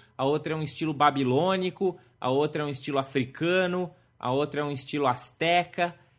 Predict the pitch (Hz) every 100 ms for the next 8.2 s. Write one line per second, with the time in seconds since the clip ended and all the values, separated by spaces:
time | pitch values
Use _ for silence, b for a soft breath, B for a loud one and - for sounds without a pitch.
0 | _ 165 185 175 175 170 190 - 196 196
1 | 196 - - 208 202 156 160 185 151 156
2 | 180 180 151 147 175 185 185 190 190 190
3 | 185 180 196 190 - 202 208 190 190 196
4 | 202 196 208 196 190 190 175 175 - 190
5 | 185 175 170 165 - - 156 131 110 b
6 | b b 139 156 185 175 165 185 175 202
7 | - 208 180 196 190 202 220 160 156 165
8 | 160 -